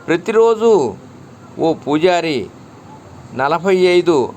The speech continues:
అంతస్తులు గల ఈ ఆలయం పైకెక్కి జెండాను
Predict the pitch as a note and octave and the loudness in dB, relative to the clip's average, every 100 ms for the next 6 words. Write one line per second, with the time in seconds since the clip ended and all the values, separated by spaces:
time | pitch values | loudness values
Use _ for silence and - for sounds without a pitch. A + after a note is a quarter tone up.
0 | - G2+ C3+ - F#3+ F#3+ F3+ E3+ E3 D3+ | -10 -8 -6 -4 -4 -2 -2 0 0 -2
1 | C#3+ C#3+ A#2+ G#2+ B2 D#3 D#3 B2+ C3+ C3+ | -4 -2 0 0 0 0 -2 -4 -4 -4
2 | A2+ B2 B2 A#2+ A#2+ A#2+ G#2+ - - - | -4 -4 -4 -4 -2 -2 -6 -14 -20 -20
3 | - - - - - - - - - A2 | -20 -18 -20 -20 -20 -20 -20 -20 -12 -4
4 | D3 E3+ G#3 G#3 F#3+ C3+ | -4 0 0 0 0 -2